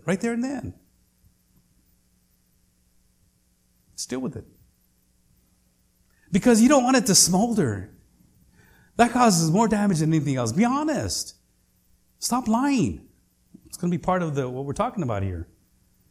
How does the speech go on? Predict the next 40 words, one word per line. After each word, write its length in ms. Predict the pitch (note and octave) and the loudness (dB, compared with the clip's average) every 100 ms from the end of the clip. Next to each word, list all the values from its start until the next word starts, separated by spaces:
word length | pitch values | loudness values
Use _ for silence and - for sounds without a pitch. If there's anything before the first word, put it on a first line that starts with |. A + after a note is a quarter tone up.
| _ _ _ _ _ _ | _ _ _ _ _ _
You, 200 | C3 D3+ | -2 0
you 140 | D3+ | 4
know, 180 | F3+ G#3 | 4 4
it, 280 | G3+ D#3+ D3+ | 2 -2 -2
as 120 | C3 | 2
a 20 | |
matter 180 | E3+ F3 | 2 2
of 80 | E3+ | 2
fact, 360 | F3+ F3+ - - | 2 0 -2 0
Paul 180 | F3 | 0
says 220 | E3 E3 D3+ | 2 0 0
in 80 | |
Ephesians 360 | C#3 F#3 D#3 D3+ | 0 0 0 -2
four 200 | - D#3 | -2 -2
thirty-one, 340 | D3+ D#3 F3 | 0 0 2
"Let 160 | E3 F3 | 4 4
all 100 | F3+ | 2
bitterness 540 | C#3+ F3+ G3+ E3 C3+ | 4 4 4 2 0
and 140 | C3 B2+ | -2 -2
wrath 260 | F3+ F3+ | 0 -2
and 140 | C3 C#3 | -2 -2
anger 320 | F#3 F#3 C#3+ | 0 0 -2
and 120 | B2 | -2
clamor 380 | - F#3+ G3+ E3+ | -2 -2 0 -2
and 100 | A#2 | -2
slander 520 | - F#3+ G3+ E3 C3 - - | -2 0 0 0 -2 -6 -4
be 100 | D#3 | -2
put 220 | - G3+ | 2 2
away 320 | D#3 G3 B3 | 2 2 0
from 340 | - B3 C#4 B3 | 0 -2 2 4
you, 500 | G#3+ E3+ A2+ - - - | 6 4 2 -4 -14 -10
along 600 | A2+ A#2+ C#3+ D3 D#3+ - - | -4 0 0 0 -2 -6 -10
with 140 | A2+ | -6
all 580 | B2 A#2+ A#2 A#2 - - | -2 0 0 -2 -4 -10
malice." 500 | A#2 G#2 F#2+ E2 - - - - _ | -4 -4 -4 -8 -14 -18 -20 -20 _
Anger 320 | C#3 E3+ D#3+ D3+ | 2 4 4 4
and 140 | C3 | 2
wrath, 300 | G#2 F#2 - | 0 -2 -4
closely 380 | - E3 - C#3+ | -2 0 0 -2
related. 480 | A#2 G#2+ F2+ E2+ | 0 -2 -2 -6